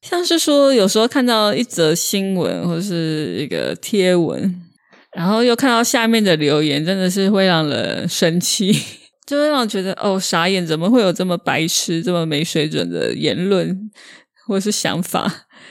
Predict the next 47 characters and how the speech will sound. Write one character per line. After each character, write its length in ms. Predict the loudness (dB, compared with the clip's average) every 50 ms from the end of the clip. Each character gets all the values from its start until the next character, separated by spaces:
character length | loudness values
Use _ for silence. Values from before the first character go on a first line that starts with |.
| -20 -20 -20 -20 -20 _ _ _ _ _ -2
但 140 | 0 2 2
是 100 | 2 0
这 140 | 0 -2 0
种 220 | 0 0 0 2
言 180 | 2 2 2 4
论 180 | 4 4 4
又 120 | 4 2 2
非 240 | 2 2 0 0 0
常 280 | 0 -2 -4 -4 -6 -6
多， 280 | -2 -2 -2 -2 -2
所 160 | -4 -2 -2
以 60 | -2 0
我 120 | 0 0
就 60 | -2
觉 160 | -2 -2 -2
得， 140 | -2 -2 -2
啊， 300 | -2 -2 -2 -2 -4 -4 -4
我 80 | -2 0
还 140 | 0 0
是 100 | 0 0
不 120 | 0 0 0
要 140 | 2 0 0
去 140 | 0 -4
看 260 | -6 -4 -4 -6 -4 -4
这 80 | -4
些 200 | -4 -2 -2 -2
留 260 | -2 -2 -2 0 0
言 240 | 0 -2 -2 -2 -4
好 160 | -4 -4 -4
了， 180 | -6 -8 -8 -10 -12 -14 -20 -20 -20 -20 -20 _ _ _
不 60 | 0 2
然 180 | 2 2 2
我 60 | 2
真 160 | 2 0 2 2
的 140 | 2 2
怕 240 | 2 2 2 2 2
我 120 | 2 2 2
会 280 | 2 2 2 2 0
气 340 | -2 -4 -6 -6 -4 -4 -2
到 340 | 0 0 2 2 2 2 0
身 280 | 0 0 0 0 0
体 200 | 0 -2 -2 -2
不 140 | 0 0 0
好 240 | 0 0 -2 -6 -6
之 180 | -6 -4 -4 -2
类 200 | -2 -2 -2 -2
的。 160 | -2 -4